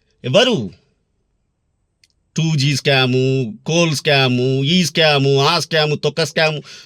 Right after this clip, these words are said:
తోలు స్కామ్ అని ఎవరు, ఎవరి ప్రభుత్వంలో జరిగినాయి? మర్చిపోయావా? ఇంకొకటి ఆకల్లో ఈ రాజ్యం, మీరుంటే ఆకల్లో చివరిది ఉంటది అనమాట.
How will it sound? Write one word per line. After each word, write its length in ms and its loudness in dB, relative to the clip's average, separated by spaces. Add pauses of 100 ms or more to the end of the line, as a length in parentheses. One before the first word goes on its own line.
(100)
తోలు 180 6
స్కామ్ 240 4
అని 120 6
ఎవరు, 180 4
ఎవరి 260 2
ప్రభుత్వంలో 460 2
జరిగినాయి? 400 -2 (680)
మర్చిపోయావా? 720 0 (1700)
ఇంకొకటి 400 2
ఆకల్లో 580 4
ఈ 120 4
రాజ్యం, 500 2 (240)
మీరుంటే 540 4
ఆకల్లో 400 2
చివరిది 400 2
ఉంటది 260 0
అనమాట. 260 -8